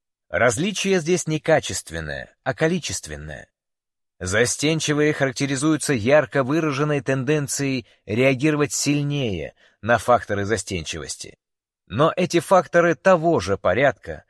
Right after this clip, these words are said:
что и для незастенчивых. Застенчивость тех, кто считает себя застенчивым, вызывается более широким кругом ситуаций и людей, и у нее больше проявлений. Теперь,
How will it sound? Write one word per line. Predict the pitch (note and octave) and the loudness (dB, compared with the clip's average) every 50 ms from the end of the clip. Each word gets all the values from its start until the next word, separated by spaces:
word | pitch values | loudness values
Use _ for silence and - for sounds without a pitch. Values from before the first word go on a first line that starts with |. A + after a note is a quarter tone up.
| _ _ _ | _ _ _
что | - - - F3+ F3 | -16 -4 0 2 2
и | D#3 C3+ | 2 2
для | G2+ A2+ A#2+ A2 | 2 2 2 2
незастенчивых. | A2 A#2 A2 F#2+ E2+ F2+ E2 - - F2 D#2+ D#2 - - D2 B1 - - _ _ _ _ _ _ _ _ _ _ _ _ _ _ _ _ _ _ _ _ | 2 0 -2 -2 -2 -4 -6 -6 -8 -8 -8 -8 -10 -12 -14 -14 -18 -20 _ _ _ _ _ _ _ _ _ _ _ _ _ _ _ _ _ _ _ _
Застенчивость | - F2+ F#2 A2 C3 C3+ - - F3+ G#3 G3+ F#3 - F#3 F#3 F3+ - - - - - _ | -10 -2 2 2 2 2 2 0 0 0 0 0 0 2 2 2 0 -2 -8 -10 -10 _
тех, | - F#3+ F3+ - - - | 0 0 0 0 0 -6
кто | - - D3+ | -4 -2 -2
считает | C3+ - D3+ - - C#3 C3+ C3 A#2+ | 0 0 -2 2 4 6 6 6 4
себя | - - B2 A2+ B2 B2 | 2 -2 0 2 2 4
застенчивым, | A#2 D3 C#3+ - - A3 G#3+ F#3+ - - A#2 F#2+ E2+ D#2+ D2 - _ _ _ _ - _ _ _ | 4 2 -2 -2 -2 -2 -2 -2 -2 -4 -4 -4 -6 -8 -10 -12 _ _ _ _ -20 _ _ _
вызывается | - F#2 B2 D3+ C3 D3 E3 E3 D#3+ D#3+ D3+ - - D#3+ D3+ | -4 0 0 2 4 4 6 6 6 6 4 2 2 2 2
более | B2+ G#2+ C#3+ F#3 G3+ F#3+ F3+ F#3 F#3 D#3 | 2 2 2 4 4 4 4 2 2 2
широким | - - D#3 D#3+ D#3+ E3 D3+ - C#3 B2+ | 0 0 0 2 2 2 2 2 -2 -2
кругом | - C#3 C3+ B2 A#2 A2+ G2+ | -2 -2 -2 0 0 -2 -2
ситуаций | - - A#2 - A#2+ C#3+ E3 E3 D3 - - - D3 - | -4 -6 -2 0 4 4 4 4 4 0 -2 -2 -4 -4
и | - - C3+ | -2 -4 -2
людей, | A#2 A2+ G#2 F2 F2 F2+ E2 C#2 A1+ G1+ _ _ - - - - _ | -2 -2 -2 -2 -4 -4 -4 -6 -8 -14 _ _ -20 -20 -20 -8 _
и | C#3+ F3+ | 0 0
у | G3 | 2
нее | G3+ F#3+ F#3+ F#3 F#3+ F#3+ F3+ | 2 0 0 2 2 2 2
больше | C#3 C#3 E3+ F#3 E3 - - E3 D3 | 2 2 2 2 2 2 -2 -2 0
проявлений. | - D3+ D#3 D3+ D3 C3 C3+ B2 F#2+ D#2 C#2+ B1 G2 - _ _ _ _ _ _ _ _ _ _ _ _ _ _ _ _ _ _ _ | 0 0 0 0 0 -2 -2 -4 -4 -4 -6 -10 -16 -20 _ _ _ _ _ _ _ _ _ _ _ _ _ _ _ _ _ _ _
Теперь, | - A2 G2 - A2 G#2 G#2+ A#2+ C3 C3 | -6 -6 -4 -2 0 2 2 0 0 -4